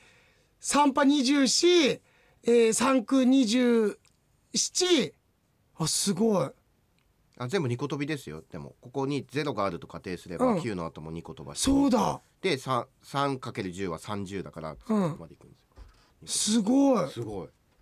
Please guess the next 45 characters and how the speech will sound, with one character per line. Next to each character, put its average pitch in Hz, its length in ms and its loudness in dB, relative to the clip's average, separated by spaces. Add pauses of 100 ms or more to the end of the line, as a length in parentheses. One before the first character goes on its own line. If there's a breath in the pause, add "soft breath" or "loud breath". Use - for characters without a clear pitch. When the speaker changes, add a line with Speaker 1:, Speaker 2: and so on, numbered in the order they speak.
(200)
Speaker 2:
三 151 280 -6
っ - 20 -14
て 95 100 -12
す 92 160 -16
ご 98 140 -12
い - 20 -14
ん 80 40 -16
で 73 80 -20
す - 80 -20
よ、 67 60 -20
だ 73 80 -20
か 73 120 -20
ら。 - 40 -20 (320)
Speaker 1:
す - 320 -4
ご 240 280 0
い 180 80 -4
ね。 143 120 -10
Speaker 2:
三 123 180 -6
っ - 20 -14
て - 100 -16
す - 160 -16
ご 214 60 -6
い - 20 -6
ん 220 40 -6
で 226 40 -6
す。 226 40 -6 (360)
Speaker 1:
う 151 80 -8
ん。 135 100 -16
Speaker 2:
三 160 240 -6
っ - 20 -8
て 117 100 -12
す - 140 -16
ご 113 100 -8
い 107 40 -10
ん 87 40 -12
で 80 80 -18
す - 80 -20
よ。 78 100 -20 (140)
Speaker 1:
そ - 260 -16
う 196 100 -6
な 143 100 -6
ん 117 120 -12
だ。 123 80 -20
Speaker 2:
は 80 60 -18
い。 73 80 -20